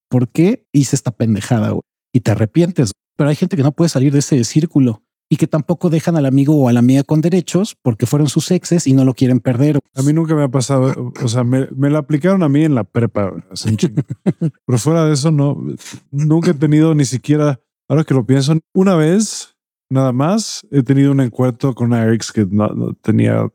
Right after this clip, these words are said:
Speaker 2: tres años que no la veía, cuando menos.
Speaker 1: Bueno, pero ya habían pasado tres años.
Speaker 2: Y además ella acababa de tronar con su novio, entonces fue todo un desmadre después, güey. Entonces
Speaker 1: Sí, bueno,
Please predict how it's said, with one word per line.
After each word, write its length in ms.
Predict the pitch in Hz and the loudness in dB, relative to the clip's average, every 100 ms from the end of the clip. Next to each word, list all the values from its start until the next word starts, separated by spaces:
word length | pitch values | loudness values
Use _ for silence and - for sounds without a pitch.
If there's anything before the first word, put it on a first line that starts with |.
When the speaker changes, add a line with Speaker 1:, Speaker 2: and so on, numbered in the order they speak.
| _ | _
Speaker 2:
tres 340 | - 117 107 | -2 -2 -2
años 280 | 107 107 101 | -2 0 -2
que 80 | 101 | -2
no 100 | 104 | -2
la 100 | 101 | -2
veía, 260 | 98 104 104 101 | -2 -2 -4 -4
cuando 240 | 101 101 | -2 -2
menos. 360 | 98 107 - 175 | -2 -2 -2 0
Speaker 1:
Bueno, 220 | 120 123 - | 0 0 0
pero 120 | 123 | 0
ya 60 | 117 | 2
habían 140 | 120 | 2
pasado 260 | 117 127 117 | 0 -2 0
tres 260 | 117 - | -2 0
años. 480 | 120 110 101 - - _ | 0 0 0 -6 -14 _
Speaker 2:
Y 460 | 143 120 110 107 107 | 2 4 4 4 2
además 580 | 107 113 120 123 - | 2 2 0 0 -2
ella 240 | 139 143 135 | 0 0 0
acababa 340 | 123 127 127 | 0 0 2
de 240 | 120 113 101 92 | 0 0 -4 -6
tronar 340 | - 110 120 113 | -2 0 0 0
con 160 | 135 | -2
su 120 | 104 110 | -2 0
novio, 360 | 123 160 180 | 2 2 2
entonces 380 | 156 113 110 - | 2 0 -4 -4
fue 160 | - 113 | -6 -4
todo 300 | 117 110 101 | 0 0 0
un 280 | 101 98 90 | 0 -2 -6
desmadre 640 | - 107 95 98 95 95 90 98 | -4 -2 0 0 0 -2 -4 -4
después, 400 | 95 - 95 - | -6 -4 -6 -8
güey. 140 | - | -18
Entonces 600 | - 113 98 104 - - _ | -4 -4 0 -4 -4 -16 _
Speaker 1:
Sí, 180 | - 247 | 0 2
bueno, 320 | 220 170 | 4 2